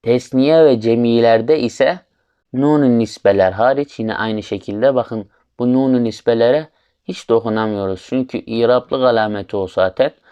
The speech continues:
Nun nisbeler hariç nunu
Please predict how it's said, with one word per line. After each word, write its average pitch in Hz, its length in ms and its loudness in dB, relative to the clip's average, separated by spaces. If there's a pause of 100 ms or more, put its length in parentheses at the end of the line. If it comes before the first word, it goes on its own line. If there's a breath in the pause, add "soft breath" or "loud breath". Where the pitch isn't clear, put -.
(560 soft breath)
Nun 143 380 0
nisbeler 113 500 0
hariç 147 500 -4 (280)
nunu 143 460 -2